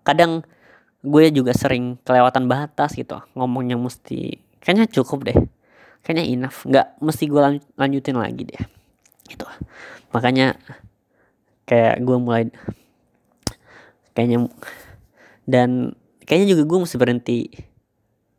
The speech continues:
record ini deh, karena gue nggak mau kelewatan juga, dan kayaknya gue mesti cari tahu kapan berhenti.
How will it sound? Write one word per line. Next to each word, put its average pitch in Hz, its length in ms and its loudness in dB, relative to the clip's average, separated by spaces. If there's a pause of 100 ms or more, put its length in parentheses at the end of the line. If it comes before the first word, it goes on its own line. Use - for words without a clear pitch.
(500)
record 127 400 2
ini 143 140 -4 (100)
deh, - 120 4 (1500)
karena 131 240 2
gue 135 460 0
nggak 113 260 -2
mau 117 80 -4
kelewatan 113 400 0
juga, 123 240 -8 (240)
dan 113 320 -2 (3000)
kayaknya 135 320 0
gue 139 160 2
mesti 131 300 -4 (1000)
cari 120 240 0
tahu 120 240 0
kapan 120 400 -4
berhenti. 120 400 -8